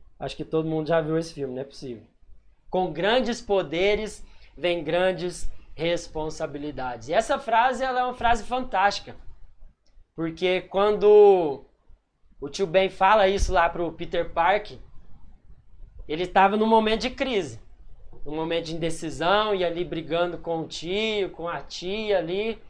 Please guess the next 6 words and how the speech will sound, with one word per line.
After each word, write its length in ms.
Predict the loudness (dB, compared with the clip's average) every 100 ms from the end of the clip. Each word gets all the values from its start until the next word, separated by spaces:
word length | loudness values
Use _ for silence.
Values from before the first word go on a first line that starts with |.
| -20 -20 -20 -20 -20 -6
E 120 | 2
aí 300 | 4 6 4
ele 180 | 2 2
solta 460 | -2 4 6 6 2
essa 180 | -2 -6
frase 600 | 0 4 4 4 0